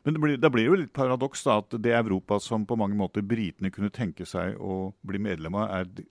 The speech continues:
kanskje det som blir resultatet av deres folkeavstemning, og som de stiller seg på utsiden av. Så det er jo et av paradoksene i de-, i denne, i denne,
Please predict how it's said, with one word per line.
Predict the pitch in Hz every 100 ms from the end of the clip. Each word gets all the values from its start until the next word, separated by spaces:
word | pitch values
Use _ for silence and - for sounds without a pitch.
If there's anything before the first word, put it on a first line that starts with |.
| -
kanskje | 117 - 113
det | 90 80
som | - 92
blir | 92
resultatet | 90 - 92 90 80 -
av | 95
deres | 87 87
folkeavstemning, | 110 90 82 - 87 95
og | 95
som | 98
de | 85 -
stiller | 101 76
seg | 90 -
på | 92 92 98
utsiden | - 87 -
av. | - _ _ - - - _ _ _ _ _ _ _ _ -
Så | 110
det | 123
er | 104
jo | 104
et | 101
av | 92
paradoksene | 104 95 92 - - 147 120
i | 107
de-, | 101
i | 110
denne, | 98 87 90 92
i | 101
denne, | 95 82 80